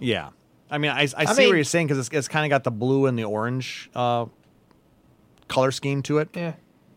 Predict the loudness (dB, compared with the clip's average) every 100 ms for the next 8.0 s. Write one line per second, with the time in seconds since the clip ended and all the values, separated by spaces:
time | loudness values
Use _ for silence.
0 | -6 -4 -6 _ _ _ _ _ _ _
1 | _ _ _ _ _ _ _ _ -20 -12
2 | -4 -4 0 -2 0 0 0 0 0 2
3 | 2 0 0 0 0 0 0 0 0 -2
4 | -4 _ -20 _ _ _ _ _ _ _
5 | _ _ _ _ _ _ 0 0 0 -6
6 | 0 4 4 6 4 4 2 0 0 -4
7 | -4 -8 -10 -12 -2 0 2 2 2